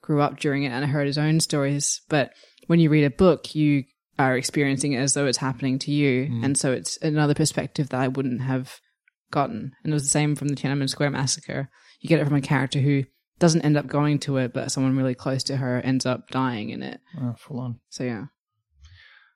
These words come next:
Speaker 3: I think, look, the closest thing I can think of is time travel stuff that I read, which occasionally, you know, the time,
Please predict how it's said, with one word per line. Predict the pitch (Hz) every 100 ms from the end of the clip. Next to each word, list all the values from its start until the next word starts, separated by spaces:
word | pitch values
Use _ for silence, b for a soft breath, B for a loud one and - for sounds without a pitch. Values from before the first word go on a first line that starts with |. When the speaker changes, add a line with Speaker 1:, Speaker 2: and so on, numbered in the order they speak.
| _ 147
Speaker 3:
I |
think, | 247 320 190
look, | 208 180
the | 160
closest | - 151 - 165
thing | 123
I | 110
can | 117 113
think | 107
of | 101
is | 104 - _ -
time | 104 113
travel | 123 117 -
stuff | - - -
that | - -
I |
read, | 143 -
which | 117 - -
occasionally, | - 113 107 107 104
you | 107 104
know, | 107
the | - - -
time, | 107 107